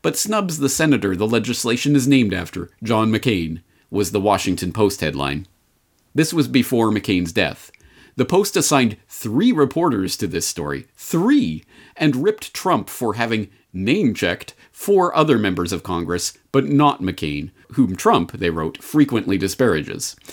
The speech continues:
They quoted a mortified John Kerry who seethed, "Disgraceful." This story was picked up by the New York Times, the Los Angeles Times,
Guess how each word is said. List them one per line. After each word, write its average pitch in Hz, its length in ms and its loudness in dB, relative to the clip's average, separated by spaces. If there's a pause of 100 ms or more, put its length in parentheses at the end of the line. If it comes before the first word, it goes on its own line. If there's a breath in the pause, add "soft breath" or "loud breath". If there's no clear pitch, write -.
(380 loud breath)
They 117 120 -2
quoted 147 360 0
a 117 40 2
mortified 127 640 0
John 95 240 -2
Kerry 87 320 -2
who 92 120 -4
seethed, 92 500 -2 (360 soft breath)
"Disgraceful." - 800 -2 (800 soft breath)
This 175 160 0
story 233 260 0
was 147 160 -2
picked - 220 -2
up - 100 -4
by 104 80 0
the 95 100 -2
New 104 140 0
York 170 300 0
Times, 151 460 -2
the 90 120 -6
Los 82 320 -4
Angeles 156 480 0
Times, 135 480 0